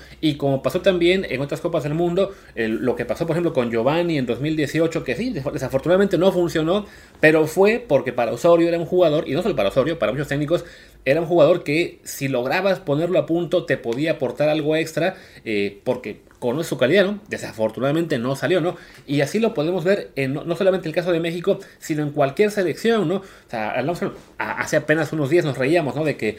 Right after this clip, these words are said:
Senegal va a llevar al médico brujo para que vaya Sadio Mané. O sea, proporción guardada, Sadio Mané es para Senegal lo que un Raúl Jiménez es para México, ¿no? O sea, un jugador de una categoría distinta que si tienes la más remota posibilidad de que te juegue cinco minutos en la fase de grupos,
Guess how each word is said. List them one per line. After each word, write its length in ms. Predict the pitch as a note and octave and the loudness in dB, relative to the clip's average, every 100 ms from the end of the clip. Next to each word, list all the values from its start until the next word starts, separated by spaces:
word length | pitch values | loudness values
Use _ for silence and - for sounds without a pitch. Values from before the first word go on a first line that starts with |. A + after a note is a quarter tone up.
| - | -10
Senegal 520 | - B2+ B2 B2+ D#3 | -4 -2 2 2 4
va 80 | D3 | 4
a 20 | |
llevar 420 | D3 C#3+ C3+ D3 - - | 2 4 4 2 -2 -4
al 180 | A#2 A#2 | -2 0
médico 340 | C3 D3+ C#3+ | 0 0 0
brujo 320 | A#2 D3+ D3+ B2 | 0 0 0 0
para 220 | A2+ A2 | 0 0
que 80 | A2 | -2
vaya 160 | C3+ | -2
Sadio 220 | C3+ D3 | -2 -2
Mané. 320 | B2+ B2 F#3 - - - | -2 0 -2 -4 -18 -10
O 40 | |
sea, 200 | A2 - | -8 -2
proporción 640 | D3+ D3 C#3 C3 E3 G#3 G3 | 2 6 6 6 6 6 6
guardada, 600 | C#3 C3 D3+ C3 D#3+ G3 - - | 2 4 2 2 0 -4 -14 -20
Sadio 380 | - D3+ E3+ G3+ | -6 2 4 4
Mané 360 | D3+ C3+ E3+ - | 4 0 -2 -2
es 140 | C#3 | -4
para 240 | - D3+ C#3 | 0 0 0
Senegal 580 | C3 B2 B2 B2+ B2+ C#3+ - - | -2 -2 0 0 0 -4 -12 -4
lo 280 | B2 C3+ C#3 | 2 2 2
que 320 | B2 C#3 - | 0 0 -2
un 220 | B2+ C#3+ | -4 -2
Raúl 280 | D3 C3 C3+ | -2 0 -2
Jiménez 380 | C#3 C#3 B2 B2 | -4 -6 -6 -8
es 100 | B2 | -6
para 200 | C3+ C3 | -4 -4
México, 320 | E3+ D3+ A#2 | -4 -4 -4
¿no? 60 | C3 | -4
O 40 | |
sea, 120 | - - | -6 -2
un 140 | D#3 | -2
jugador 360 | E3 D#3 F3 D#3 B2 | 2 4 4 2 -2
de 100 | A#2+ | 0
una 180 | F3+ F3 | 0 -2
categoría 400 | C3+ B2+ A#2+ D#3+ | -4 -2 -2 -2
distinta 560 | D#3 - E3 D3+ F3+ F#3 - - _ | -2 0 2 2 -2 -2 -20 -20 _
que 120 | E3 | -6
si 120 | D3+ D3 | -4 -2
tienes 300 | B3 B3 F#3 | 0 2 2
la 120 | D#3+ | 0
más 280 | F#3+ F#3 D#3+ | 0 -2 0
remota 440 | D#3+ F#3 G3 G3 | 0 0 2 2
posibilidad 600 | C3+ B2 C3+ C3+ C3+ E3+ | 0 -4 -4 -2 0 0
de 200 | B2+ C3 | -2 -6
que 100 | - | -6
te 100 | C#3 | -10
juegue 440 | B2 F#3+ F3+ D3 - | 0 2 2 -2 -8
cinco 420 | - F#3+ F#3 D3+ | -4 -2 -2 -2
minutos 300 | C3 E3+ C#3 | -2 -4 -4
en 80 | B2 | -6
la 40 | |
fase 160 | E3 D#3+ | -6 -4
de 60 | |
grupos, 300 | C#3+ F#3 G3 | -2 0 -2